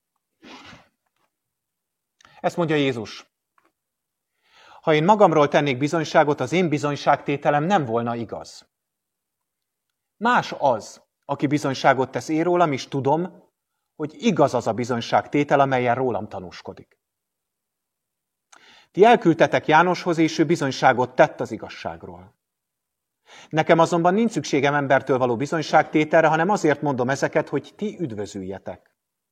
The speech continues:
Ő volt az égő és világító fákja, de ti csak egy ideig akartatok az ő világosságában örvendezni. Nekem azonban Jánosnál nagyobb bizonyságtételem van,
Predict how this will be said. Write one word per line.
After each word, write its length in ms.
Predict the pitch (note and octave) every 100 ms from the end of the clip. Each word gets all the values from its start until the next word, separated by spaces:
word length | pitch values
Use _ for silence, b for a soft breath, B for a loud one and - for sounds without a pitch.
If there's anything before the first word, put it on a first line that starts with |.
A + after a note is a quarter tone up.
| _ _ _ _ _ _ _ _ _ b b
Ő 160 | - G3
volt 220 | F3+ E3+
az 140 | D#3 D#3+
égő 300 | F#3+ D3+ D#3
és 160 | D3
világító 520 | F#3+ F3+ C#3+ C#3 C#3+
fákja, 800 | B2+ - C#3+ C#3+ E3 E3+ E3+ _ _ _ _ _ -
de 160 | C#3
ti 120 | C#3+
csak 180 | E3 F3
egy 140 | E3+ F#3
ideig 300 | F#3 D#3 D3
akartatok 520 | C#3+ C#3+ - C3+ B2
az 140 | B2
ő 80 | A#2+
világosságában 840 | A#2+ G#2+ G2+ G2+ - F#2+ F#2 F#2
örvendezni. 760 | F#2 F2+ F2+ F2+ F2 - F#2+ F#2 _ _ _ _ _ _ _ _ _ _ b b
Nekem 340 | - D#3 F3 E3+
azonban 380 | E3 E3+ D3+
Jánosnál 840 | D3 E3+ E3 D#3 - D#3 D#3 D3+ -
nagyobb 600 | D3 E3+ B2 A2 G2+ G2+ -
bizonyságtételem 1040 | - A#2 G#2+ G#2 - G2+ - A#2 A2+ A2+ A2+
van, 280 | C#3+ C#3+